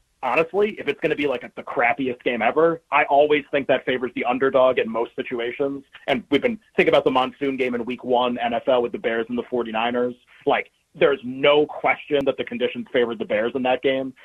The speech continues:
to the degree that they were able to actually win the game against Trey Lance and the Niners. I always think dog in weather games is usually a pretty good look, unless,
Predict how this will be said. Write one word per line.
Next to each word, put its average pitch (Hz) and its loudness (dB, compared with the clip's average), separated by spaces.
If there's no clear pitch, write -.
to 160 0
the 139 0
degree 131 0
that 120 -8
they 123 2
were 117 0
able 123 2
to 117 0
actually 110 -4
win 110 -6
the 135 0
game 139 2
against 113 -4
Trey 117 -4
Lance 110 -8
and 117 -4
the 104 -8
Niners. 120 2
I 156 6
always 180 6
think 160 0
dog 135 4
in 123 2
weather 127 0
games 131 -4
is 135 -2
usually 139 -4
a 127 2
pretty 139 0
good 127 2
look, 131 4
unless, 156 4